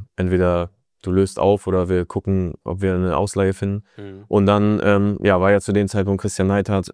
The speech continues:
Speaker 1: ähm,
Speaker 2: In Essen, ja.
Speaker 1: in Essen, genau. Ähm, hatte bis dato immer noch, äh, guten Kontakt zu Christian. Und, äh, ja,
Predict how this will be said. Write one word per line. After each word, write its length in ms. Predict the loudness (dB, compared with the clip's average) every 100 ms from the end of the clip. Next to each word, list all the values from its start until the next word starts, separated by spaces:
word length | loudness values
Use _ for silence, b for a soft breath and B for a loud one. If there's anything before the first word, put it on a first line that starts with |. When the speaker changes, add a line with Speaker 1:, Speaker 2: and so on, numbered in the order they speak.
| -4
Speaker 1:
ähm, 360 | 0 0 0
Speaker 2:
In 80 | 0
Essen, 320 | -2 -4 -4
ja. 120 | -6 -8 _ _ _ _ _
Speaker 1:
in 120 | 2
Essen, 280 | 2 2 2
genau. 340 | 2 2 2 -2 B B B B
Ähm, 420 | 2 4 2 0 -6 _ _
hatte 260 | -4 0 0
bis 180 | 0 0
dato 320 | 0 2 2
immer 180 | 2 0
noch, 280 | -2 -4 -4
äh, 300 | -2 -2 -2
guten 260 | -2 -2
Kontakt 340 | -4 -4 -4 -4
zu 80 | -6
Christian. 480 | -6 -6 -4 -4 -6 _ _ -4
Und, 420 | 0 2 0 0
äh, 300 | 0 0 0
ja, 260 | 0 -2